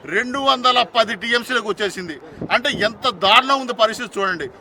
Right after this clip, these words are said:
అయితే ఇటువంటి పరిస్థితులను మనం అధిగమించి ఆ లోపల పూడ్చుకుపోయిన ఆ పూడికను తీసే క్రమం ఉంది. అలాగే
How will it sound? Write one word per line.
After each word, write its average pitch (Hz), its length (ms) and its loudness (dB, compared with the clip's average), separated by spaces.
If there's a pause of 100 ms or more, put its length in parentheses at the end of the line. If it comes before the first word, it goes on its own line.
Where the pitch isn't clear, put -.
(220)
అయితే 214 200 -2
ఇటువంటి 240 640 -4
పరిస్థితులను 226 640 -2
మనం 202 240 0
అధిగమించి 196 720 -2 (340)
ఆ 208 220 8
లోపల 220 380 0
పూడ్చుకుపోయిన 233 640 -4
ఆ 202 60 6
పూడికను 226 540 -4
తీసే 196 340 -6
క్రమం 180 360 -6
ఉంది. 170 280 -6 (260)
అలాగే 233 440 4